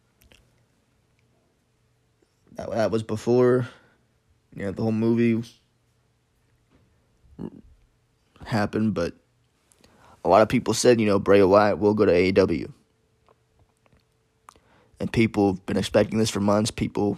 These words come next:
expected him to take over the Dark Order. That didn't happen.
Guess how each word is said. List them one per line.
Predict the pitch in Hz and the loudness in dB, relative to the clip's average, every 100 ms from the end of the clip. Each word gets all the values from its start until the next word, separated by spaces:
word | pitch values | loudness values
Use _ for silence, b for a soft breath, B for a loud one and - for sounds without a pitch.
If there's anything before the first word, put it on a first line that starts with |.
| - | -10
expected | - - 101 98 104 | -18 -6 -6 -4 -2
him | 107 107 110 | -2 -2 -4
to | 98 92 98 - _ b b b b b b b _ | -6 -6 -8 -12 _ b b b b b b b _
take | - 98 98 | -2 0 2
over | 110 104 | 2 2
the | 107 | 0
Dark | 104 104 | 0 0
Order. | 107 104 110 | -2 0 0
That | 104 85 | 0 -4
didn't | - - | -4 -4
happen. | 95 104 104 98 | -2 0 -2 -2